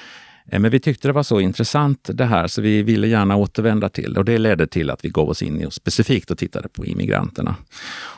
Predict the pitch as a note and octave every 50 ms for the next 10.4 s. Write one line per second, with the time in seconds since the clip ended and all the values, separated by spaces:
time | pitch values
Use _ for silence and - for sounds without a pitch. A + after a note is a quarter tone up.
0 | - - - A2 G#2 B2+ B2+ B2+ B2 A#2+ A#2 A2+ A2+ A2 G#2 G2 - - - G2
1 | A2 A2+ G#2+ G#2+ A2 G#2+ G#2+ G#2+ G#2 G#2 G2+ G2+ G2+ G2+ G2+ G2+ G2 F#2+ F#2 F#2
2 | - - - - - - G#2 G#2+ G2 G2 - G2+ G#2 G#2 G2+ A#2 A2+ A2 G#2+ G#2+
3 | B2 G#2+ A#2+ B2 C3+ C#3+ B2+ - - - - _ _ _ _ _ _ _ _ _
4 | _ _ _ - G#2+ G2+ - - - - B2 A#2 G#2 G2+ G2 - - - B2 A2+
5 | A2 G#2 G2 - - - A#2 A2+ A2 G#2 G2+ G2+ B2 C3 D3 C3 A2+ G2 - -
6 | - F#2+ A2 G#2+ - - A2 G2 G2 F#2 F#2 F2+ F#2 - F#2 F2+ F2 D#2+ E2 E2
7 | E2 D#2 D#2 - - _ _ _ _ _ - F#2+ F#2+ - G2+ F#2+ F2 - G2+ F#2+
8 | - F#2+ F#2 F#2 F#2+ F#2 F#2 - - - - E2 D#2+ - - - - - F#2+ F#2+
9 | - F2 E2+ F2+ F2 - - - - - - - G1+ G1+ G1+ G1+ G1+ G1+ G1+ -
10 | - G1+ - - - - -